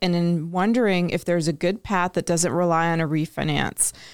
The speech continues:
For reference, the outstanding debt in the house is four hundred fifteen thousand. It would likely sell for the mid seven hundreds."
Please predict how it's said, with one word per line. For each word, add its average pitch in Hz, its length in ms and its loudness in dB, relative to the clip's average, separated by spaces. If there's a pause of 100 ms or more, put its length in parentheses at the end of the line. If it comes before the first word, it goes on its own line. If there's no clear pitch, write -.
(120)
For 202 160 -2
reference, 208 500 0
the - 160 -2
outstanding 196 480 0
debt 190 140 2
in 180 80 0
the 180 80 0
house 165 280 0
is 160 120 -2
four - 180 -2
hundred 196 300 0
fifteen 196 400 0
thousand. 156 400 0
It 156 100 0
would 170 160 -2
likely 170 320 0
sell 160 300 2
for 175 120 -4
the 165 120 0
mid 156 260 0
seven 156 320 0
hundreds." 151 680 -2